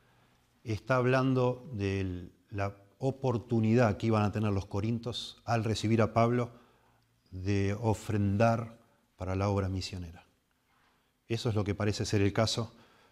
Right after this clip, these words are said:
porque Pablo lo que está pidiendo es que ellos, al visitarlos, Pablo no recibía ofrendas para comer,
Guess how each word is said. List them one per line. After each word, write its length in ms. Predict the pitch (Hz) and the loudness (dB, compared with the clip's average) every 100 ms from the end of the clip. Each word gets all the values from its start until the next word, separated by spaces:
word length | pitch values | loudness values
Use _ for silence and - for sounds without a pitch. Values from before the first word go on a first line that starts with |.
| _ _ | _ _
porque 280 | 98 92 95 | -8 -6 -2
Pablo 440 | - 123 123 123 | 4 6 8 6
lo 160 | 113 101 | 4 -2
que 80 | 98 | -2
está 200 | 127 107 | -2 2
pidiendo 320 | 113 123 117 | 2 4 2
es 40 | |
que 240 | 113 113 123 | 2 2 2
ellos, 520 | - 131 - - - _ | 0 -4 -4 -8 -12 _
al 220 | - 98 98 | -6 -2 -2
visitarlos, 800 | 98 104 - 131 143 143 - - - _ _ _ _ _ _ _ _ _ - | -2 -2 2 2 2 0 -6 -16 -20 _ _ _ _ _ _ _ _ _ 4
Pablo 300 | 151 160 147 | 6 8 8
no 160 | 147 | 8
recibía 400 | 165 156 147 151 | 6 6 6 6
ofrendas 920 | 131 - 151 151 120 98 87 - - - | 6 4 6 8 8 4 0 -4 -8 0
para 240 | 104 104 | 2 4
comer, 440 | 110 107 123 104 | 4 4 4 4